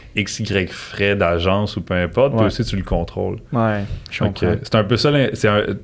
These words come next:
Speaker 1: en fait, non, c'est pas un peu ça. C'est ça l'intention de la marque privée, c'est
Speaker 2: Mhm.
Speaker 1: que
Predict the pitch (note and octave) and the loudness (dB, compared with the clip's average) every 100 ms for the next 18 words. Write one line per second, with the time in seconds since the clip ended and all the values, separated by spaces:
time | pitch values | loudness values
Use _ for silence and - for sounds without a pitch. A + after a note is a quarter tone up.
0 | - G#2 A2 G#2+ F#2+ - A2+ F#2+ E2+ - | -4 0 2 2 0 0 -2 0 -2 2
1 | A2 G#2 C3 B2+ G2+ F#2+ G#2 G#2 F#2 F2 | 2 4 4 4 2 2 2 2 2 0
2 | - F2 G2 G2 A#2+ C3 G#2 | 0 2 2 4 4 4 2